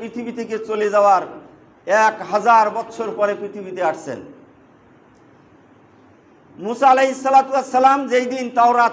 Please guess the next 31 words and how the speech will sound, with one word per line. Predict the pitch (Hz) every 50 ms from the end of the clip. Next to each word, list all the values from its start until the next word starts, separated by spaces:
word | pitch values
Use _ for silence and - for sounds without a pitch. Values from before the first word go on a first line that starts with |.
| 233 -
পেয়েছিলেন, | 240 247 254 247 247 247 247 220 190 156 135 - - - - - - - - _ _ -
"ওয়া | 185 240
ইয | 247 247 233 233
ওয়া'আদনা | 233 233 220 247 269 240 208 233 254 254 254
মূসা | 247 254 269 277 269 269 262 254
আরবাঈনা | 247 240 247 254 247 247 254 247 247 262 277 262 262 254 254
লাইলা", | 247 262 269 277 254 247 208 156 113 - - - - - - - _ _
রায় | - 190 202 226 233 247 247 233 226 -
চল্লিশ | 240 262 269 262 254 262 262 254
দিন | 233 208 277 320 339 330 269
পর্যন্ত | - 285 277 247 233 262 277 277 233 254
তোমার, | 240 - 262 262 269 254 220 - - - - - - - - - -
চল্লিশ | 240 254 262 254 262 262 247
দিন | 269 311 339 330 -
পর্যন্ত | 262 294 285 247 233 269 277 269 269 277 269
তোমার | 262 262 269 269 254 247 247 -
তুর | 269 269 262 254 -
পাহাড়ে | 262 269 254 277 277 254 226 160 - - - - - -
তাহান্নুস | - 254 233 - 277 285 285 285 294 277 285 285
করতে | 277 277 277 - 277 254
হবে, | - 262 269 269 262 233 180 - - - - -
ওই | - 240 262
জায়গায় | 262 247 254 262 262 247 262 254
মুরাকাবা | 247 247 254 262 262 262 247 262 254 254 262
মুশাহাদা | 262 269 240 269 294 240 226 277 277 277
করতে | 277 277 285 285 - 277
হবে, | 240 233 277 269 262 233 185 - - - - -
তারপরে | - 285 349 349 330 294 - 269 269 262 254 220 160 123 - - -
যোগ্যতা | 202 277 277 240 226 269 262 262 254
সৃষ্টি | - - 269 285 - 277 285 277
হবে, | 233 208 254 254 247 226 190